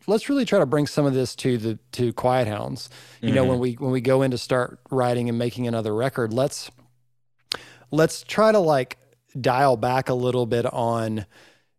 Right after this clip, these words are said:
Speaker 1: just the big kind of band vibe and try to do stuff that's a little bit more intimate. And the two songs that
Speaker 2: Hmm.
Speaker 1: we're releasing, we just released Black Swans last Friday, and then next Friday, uh, will be the song Waiting in Cars. And both of them don't follow
Speaker 2: But
Speaker 1: that mold.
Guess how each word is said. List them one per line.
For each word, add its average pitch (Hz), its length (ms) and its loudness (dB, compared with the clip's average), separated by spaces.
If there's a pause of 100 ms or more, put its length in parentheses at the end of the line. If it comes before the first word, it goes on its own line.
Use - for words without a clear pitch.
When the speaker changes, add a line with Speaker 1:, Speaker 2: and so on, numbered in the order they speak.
(180)
Speaker 1:
just 127 320 -2
the 135 80 0
big 131 460 0
kind 127 260 0
of 101 320 -6
band 120 540 0
vibe 107 640 0
and 123 180 -4
try 127 220 0
to 120 100 -2
do 120 160 -2
stuff 117 360 -4
that's - 180 -8
a 117 60 -6
little 113 180 -2
bit 120 120 -4
more 120 200 -4
intimate. 117 480 -4
And 127 300 -2
the 147 100 2
two - 260 -2
songs 175 420 2
that 131 280 0
Speaker 2:
Hmm. 143 160 -4
Speaker 1:
we're 127 280 0
releasing, 127 540 -2
we 127 80 0
just 156 220 -2
released 156 340 -2
Black 127 260 0
Swans 127 440 -2
last 113 280 -4
Friday, 120 520 -2 (400)
and 120 160 -2
then 110 180 -2
next 139 360 -2
Friday, 107 640 -4 (480)
uh, 113 340 0
will 113 160 -4
be 113 220 -4
the 107 120 -4
song 113 300 -4
Waiting 107 260 -4
in 107 100 -8
Cars. 113 400 -2
And 123 180 -4
both 170 260 4
of 156 120 0
them 151 200 4
don't 139 260 2
follow 135 360 4
Speaker 2:
But - 0 -
Speaker 1:
that 131 200 2
mold. 135 460 2